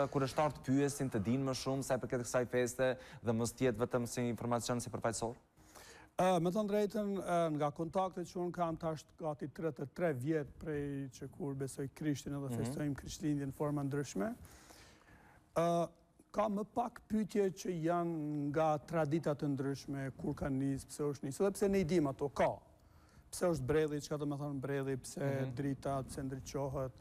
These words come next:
Speaker 2: kur vendoset, <clears throat> sa ditë është festuar, përmendet në Bibël, ë, Krishtlindja, cilën datë ka lind Krishti, do thot, <coughs> është e vërtetë se ka përplot pyetje të tilla nga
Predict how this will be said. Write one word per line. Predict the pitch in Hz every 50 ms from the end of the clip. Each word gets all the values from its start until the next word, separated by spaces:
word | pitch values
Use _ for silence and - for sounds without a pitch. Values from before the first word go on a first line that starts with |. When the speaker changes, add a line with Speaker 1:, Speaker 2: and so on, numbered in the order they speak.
| - - - - - - - _ _
Speaker 2:
kur | - 180 165 156
vendoset, | 151 147 143 135 143 143 143 135 - - 151 - - - - - - - - - -
<clears throat> | - - - - - 240 185 156 139 123 - - - - _ _ _ _ _ - - -
sa | - - - 190 185
ditë | 160 185 180 - 185
është | - -
festuar, | - 165 - - - 180 170 160 165 160 156 147 -
përmendet | 180 175 170 175 175 175 170 170
në | 175 160
Bibël, | 135 147 165 165 143 147 165 160 160 156 160
ë, | 160 160 156 160 156 156 151 151 156 151 160 160 160 156 -
Krishtlindja, | - 170 151 - - - 180 151 151 151 147 151 151 151 147 135
cilën | - - 190 190 196 185
datë | 196 185 180 -
ka | 185 180
lind | 180 180 175 165
Krishti, | - 196 175 165 - - - 165 156 156 - - - - - - - - - - - -
do | 165
thot, | 156 185 185 - - - - 208
<coughs> | - - - 208 196
është | 190 - 196
e | 170 190
vërtetë | 180 - 220 -
se | - 190 - -
ka | - 262 269
përplot | - - 156 131 - 143 131 127 139 151 -
pyetje | - 247 233 - 262
të | - - 254
tilla | - - 208 170 151 143 135 127 131 - - - - - - - - - - 165
nga | 127 143 139